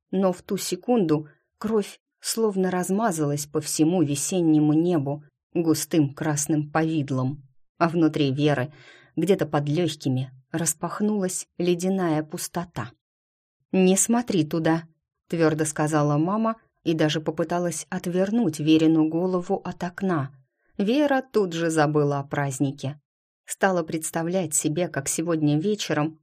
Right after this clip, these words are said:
водитель не придёт домой — как в его квартире тревожно задребезжит телефон, и как жена водителя, прижав холодную трубку к уху, уставится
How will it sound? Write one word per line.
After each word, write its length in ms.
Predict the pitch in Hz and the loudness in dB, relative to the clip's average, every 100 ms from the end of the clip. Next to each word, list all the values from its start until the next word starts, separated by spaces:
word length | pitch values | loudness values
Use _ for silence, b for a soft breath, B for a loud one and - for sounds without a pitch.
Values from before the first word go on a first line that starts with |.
| _ | _
водитель 640 | 185 220 240 247 233 220 - | 0 2 2 0 0 -2 -2
не 200 | 220 226 | -2 0
придёт 440 | 208 214 202 214 175 | 2 2 2 0 0
домой — 400 | 196 202 147 127 - _ _ _ - | -2 0 -2 -2 -8 _ _ _ -2
как 200 | 175 165 | 0 2
в 20 | |
его 240 | 165 156 | 2 2
квартире 580 | 156 151 147 147 180 165 | 2 2 0 0 0 2
тревожно 600 | 151 156 151 160 170 156 | 0 0 0 0 2 2
задребезжит 680 | 156 147 147 151 143 151 151 | 2 0 0 0 0 -2 -2
телефон, 640 | - 143 135 - 170 170 _ _ _ _ | -2 -2 -2 -4 -6 -6 _ _ _ _
и 80 | 165 | -2
как 160 | 160 151 | -2 0
жена 400 | 170 185 214 151 | -2 0 0 0
водителя, 720 | 147 151 190 160 143 143 147 B B | 0 0 -4 -2 -2 -2 -6 B B
прижав 380 | - 220 247 226 | -2 0 2 0
холодную 580 | - 165 175 160 160 156 | 0 -2 -2 2 4 4
трубку 440 | 151 180 - 156 | 2 -6 -4 -6
к 120 | 151 220 | -4 -4
уху, 340 | 214 - 190 b b b | -2 -4 -6 b b b
уставится 720 | 220 - 262 247 247 - 240 | -6 -2 -2 -2 -4 -4 -4